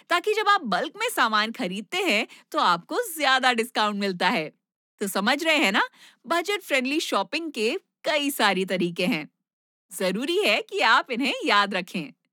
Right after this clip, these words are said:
तो कमेंट में बताइए कि आपका सबसे अच्छा बजट फ्रेंडली शॉपिंग का टिप क्या है। तो हमें लाइक करें, शेयर करें और बजट फ्रेंडली शॉपिंग के लिए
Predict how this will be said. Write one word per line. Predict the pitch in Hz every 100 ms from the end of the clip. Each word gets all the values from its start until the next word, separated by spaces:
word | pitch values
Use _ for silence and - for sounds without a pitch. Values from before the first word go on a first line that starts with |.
| _ - -
तो | 302
कमेंट | 302 - 370 381
में | 339
बताइए | 269 254 254 277 302
कि | 294 294
आपका | 254 - 294
सबसे | - - 220 - 427
अच्छा | 294 202 294
बजट | 247 180 202 381
फ्रेंडली | 262 214 220 277
शॉपिंग | - 180 254 277
का | 277
टिप | 254 196 -
क्या | - 180
है। | 185 147 139 _ _ _ _ _ -
तो | 180
हमें | 180 170
लाइक | 165 240 269
करें, | 302 302 320 - - _
शेयर | - 330 403 440
करें | 233 214 233 269 - -
और | 349
बजट | 262 285 370 440
फ्रेंडली | 254 226 277
शॉपिंग | 349 190 175 320 330
के | 254
लिए | 180 202 247